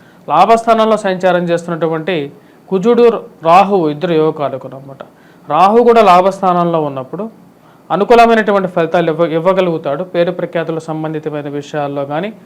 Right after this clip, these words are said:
సంఘంలో ఉన్నతమైనటువంటి స్థానంలో ఉన్నటువంటి వారితో కానీ పరిచయాలు ఏర్పరుస్తూ ఉంటాడనమాట.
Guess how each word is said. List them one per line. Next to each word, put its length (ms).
సంఘంలో 500
ఉన్నతమైనటువంటి 840
స్థానంలో 400
ఉన్నటువంటి 400
వారితో 340
కానీ 160
పరిచయాలు 520
ఏర్పరుస్తూ 720
ఉంటాడనమాట. 680